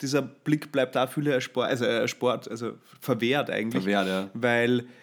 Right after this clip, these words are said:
Speaker 1: ähm, als Fotograf bei Konzerten und grad bei, beim Austrian Bank Contest war es ja so, dass wir eigentlich, wir haben alle Erlaubnis gehabt von überall. Also wenn zum ersten
Speaker 2: Mhm.
Speaker 1: Mal im, im Gasometer, also im großen, also im,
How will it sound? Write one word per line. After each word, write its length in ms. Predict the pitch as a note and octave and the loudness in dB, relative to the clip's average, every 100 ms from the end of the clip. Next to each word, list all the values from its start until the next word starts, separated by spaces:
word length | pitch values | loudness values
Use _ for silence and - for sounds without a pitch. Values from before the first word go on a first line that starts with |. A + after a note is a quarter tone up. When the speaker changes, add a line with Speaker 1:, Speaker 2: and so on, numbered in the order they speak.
| - _ | -20 _
Speaker 1:
ähm, 540 | - B2 A#2 A#2 A#2 A#2 - - - | -4 0 2 2 0 -4 -12 -14 -10
als 120 | A#2+ | -6
Fotograf 680 | - B2+ C3 A#2+ A2+ C#3 - | -4 -2 -2 2 2 2 0
bei 80 | |
Konzerten 540 | C3+ C3 B2+ A#2+ B2+ C#3 | -2 -2 0 0 0 -2
und 60 | |
grad 220 | B2 B2+ B2 | -2 -2 0
bei, 180 | B2+ | 0
beim 400 | B2 A#2 A2+ A#2 | 0 -2 -4 -6
Austrian 340 | - B2 - C3 | -2 -2 -2 -2
Bank 180 | A#2+ B2+ | -2 -2
Contest 380 | C3+ B2+ B2 - | -4 -4 -4 -2
war 80 | |
es 40 | B2+ | -2
ja 60 | |
so, 160 | A#2+ B2+ | -2 -2
dass 180 | B2+ A2+ | -2 -2
wir 160 | C3+ | 0
eigentlich, 440 | A2+ B2 B2+ B2 - _ _ _ _ _ _ - | 0 0 -2 -4 -10 _ _ _ _ _ _ -2
wir 120 | B2+ | 2
haben 140 | B2+ C3 | 2 2
alle 200 | C#3 C#3 | 4 4
Erlaubnis 460 | B2+ A#2+ B2 C3+ | 4 4 2 -2
gehabt 280 | - C3 - - | -2 -2 -4 -6
von 140 | C3+ | -4
überall. 300 | D3+ D3 A#2+ | 0 2 2
Also 160 | G#2+ A#2 | 0 -2
wenn 100 | A#2+ | -2
zum 160 | B2+ | -2
ersten 260 | A#2 A#2+ G#2+ | 0 0 0
Speaker 2:
Mhm. 40 | |
Speaker 1:
Mal 140 | C3 B2+ | 2 2
im, 100 | B2+ | 2
im 160 | A#2 A#2+ | -2 0
Gasometer, 600 | A#2+ A#2+ A#2 C#3 C#3+ A#2+ | 0 0 0 0 0 -2
also 160 | G#2+ | -2
im 140 | A#2 A2+ | -2 -2
großen, 500 | A#2 A#2+ C#3 B2 A#2 - - | -4 -4 -4 -4 -6 -12 -10
also 100 | A#2+ | -4
im, 180 | A2 G2+ | -4 -4